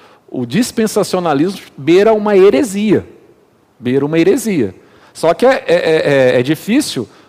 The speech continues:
porque nós adotamos, por exemplo, autores como John MacArthur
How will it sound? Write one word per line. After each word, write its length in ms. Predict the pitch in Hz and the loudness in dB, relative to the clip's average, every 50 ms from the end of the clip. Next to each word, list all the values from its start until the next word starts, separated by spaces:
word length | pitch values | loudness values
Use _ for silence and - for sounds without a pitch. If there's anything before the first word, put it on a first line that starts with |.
| _ | _
porque 260 | - 151 156 - 185 185 | -6 -6 -4 -2 -2 0
nós 200 | 180 185 180 190 | 0 0 0 0
adotamos, 460 | 202 208 226 220 - 208 208 214 - | 0 -2 -2 0 0 -2 -2 -2 -4
por 160 | - 196 190 | -4 -2 -2
exemplo, 320 | 180 151 160 165 - - | -2 0 -2 -4 -2 0
autores 400 | 151 147 147 - 151 156 151 135 | -2 -2 -2 -2 -2 -2 -2 -2
como 220 | - - 143 147 143 | -4 -6 -6 -4 -4
John 160 | 123 139 143 | -4 -4 -4
MacArthur 640 | 143 139 127 - 151 143 151 - 147 - 147 113 | -4 -6 -6 -2 -2 0 0 -2 -2 -4 -8 -8